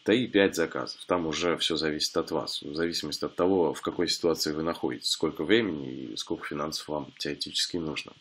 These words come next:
В такой момент, соответственно, вы потихоньку себе нарабатываете базу клиентов. И это позволяет вам,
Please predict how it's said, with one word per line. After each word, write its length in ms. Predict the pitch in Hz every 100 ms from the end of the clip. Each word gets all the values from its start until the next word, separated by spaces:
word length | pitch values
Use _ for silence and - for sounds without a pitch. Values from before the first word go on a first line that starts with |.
| - - - - - - - - -
В 60 | -
такой 420 | 107 151 147 104
момент, 480 | 104 104 110 180 180
соответственно, 480 | 98 98 101 - 87
вы 220 | 98 120
потихоньку 880 | - - - 113 131 107 95 80 64
себе 360 | - - 82 101
нарабатываете 680 | 87 80 80 98 87 82 -
базу 220 | 87 82
клиентов. 580 | - 98 90 76 - - - _ _ _ _ _ _ _ _ _ _ _ _ -
И 340 | 92 90 82 - -
это 220 | - 123 123
позволяет 680 | 95 82 85 95 104 -
вам, 320 | 82 92 107